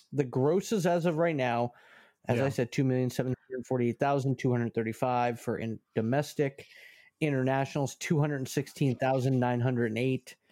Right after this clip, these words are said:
Speaker 1: So
Speaker 2: Well, I
Speaker 1: we'll
Speaker 2: got a one point, one point, uh, six, one point oh six for Bill and Ted so far, is what I'm seeing.
Speaker 1: I'm on Box Office Mojo, which is owned by I M D B.
Speaker 2: Yeah. Okay.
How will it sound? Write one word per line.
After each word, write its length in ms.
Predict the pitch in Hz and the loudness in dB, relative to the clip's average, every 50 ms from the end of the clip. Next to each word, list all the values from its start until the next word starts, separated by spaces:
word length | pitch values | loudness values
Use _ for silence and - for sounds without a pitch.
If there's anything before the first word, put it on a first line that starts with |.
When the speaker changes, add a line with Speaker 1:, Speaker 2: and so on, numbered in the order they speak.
| - _ _ _ _ _ | -20 _ _ _ _ _
Speaker 1:
So 240 | - - - 143 120 | -14 -2 0 0 2
Speaker 2:
Well, 240 | 117 117 117 113 147 | 2 2 4 4 4
I 40 | - | 4
Speaker 1:
we'll 120 | 269 254 | 4 2
Speaker 2:
got 40 | 196 | 2
a 40 | 151 | 0
one 220 | 127 127 143 151 151 | 0 0 0 0 -2
point, 300 | - - 156 143 131 - - - | -2 -2 -2 -2 -2 -4 -8 -8
one 200 | 120 131 135 147 | 0 0 0 0
point, 440 | - - - 147 139 123 - - - | 0 -2 -2 0 0 0 -2 -6 -10
uh, 200 | 117 120 117 110 | -6 -6 -4 -4
six, 680 | 107 - - - - - 151 131 - _ - - - - | -6 -6 -8 -8 -4 -4 -4 -4 -6 _ -10 -10 -4 -4
one 120 | 135 143 | -4 -2
point 200 | 135 - 147 127 | 0 -2 -2 0
oh 80 | 120 120 | -2 -4
six 340 | - - - 139 139 - - | -6 -6 -6 -6 -6 -6 -10
for 140 | - - | -10 -10
Bill 200 | 101 95 113 104 | -6 -6 -6 -6
and 120 | 104 101 - | -6 -8 -8
Ted 260 | - 104 98 95 98 | -10 -12 -12 -10 -12
so 180 | - - 104 92 | -12 -12 -12 -12
far, 380 | - - 98 92 98 107 _ _ _ _ _ _ _ _ _ _ _ _ _ _ _ _ _ _ | -12 -12 -12 -12 -12 -14 _ _ _ _ _ _ _ _ _ _ _ _ _ _ _ _ _ _
is 100 | 117 104 | -8 -6
what 80 | 117 110 | -4 -4
I'm 100 | 101 101 | -4 -6
seeing. 360 | - - 117 98 90 95 104 _ _ _ _ _ - - | -10 -10 -12 -12 -12 -14 -16 _ _ _ _ _ -8 -4
Speaker 1:
I'm 160 | - 135 202 262 | -2 0 2 2
on 140 | 285 202 | 0 2
Box 260 | 127 135 156 151 - - | 0 0 -2 0 0 -2
Office 280 | 151 123 120 113 - | -2 -2 -2 -6 -2
Mojo, 420 | - 127 127 123 107 113 110 104 - _ _ _ _ _ _ _ _ _ _ _ _ _ _ _ _ _ _ _ _ _ | 0 0 0 2 0 0 -2 -2 -6 _ _ _ _ _ _ _ _ _ _ _ _ _ _ _ _ _ _ _ _ _
which 200 | 151 147 139 147 | -2 0 0 0
is 120 | 131 117 - _ 151 | -2 -2 -4 _ 0
owned 480 | 156 156 156 143 135 127 120 110 117 - _ _ 127 117 113 - | 2 2 2 2 2 2 2 0 -2 -4 _ _ -12 -10 -4 -2
by 240 | 127 120 120 117 113 | -2 0 0 0 0
I 140 | 113 113 113 | 0 0 0
M 160 | 113 113 107 | -2 -2 -2
D 100 | 110 107 | -4 -4
B. 240 | 104 107 98 92 _ _ _ _ _ _ _ _ _ _ _ _ _ | -4 -4 -6 -8 _ _ _ _ _ _ _ _ _ _ _ _ _
Speaker 2:
Yeah. 360 | - 131 127 131 104 95 90 - - - - _ _ _ _ _ _ 107 | -6 -2 -2 -2 -2 -4 -12 -16 -18 -20 -20 _ _ _ _ _ _ -8
Okay. 240 | 123 120 - 104 | -6 -6 -6 -8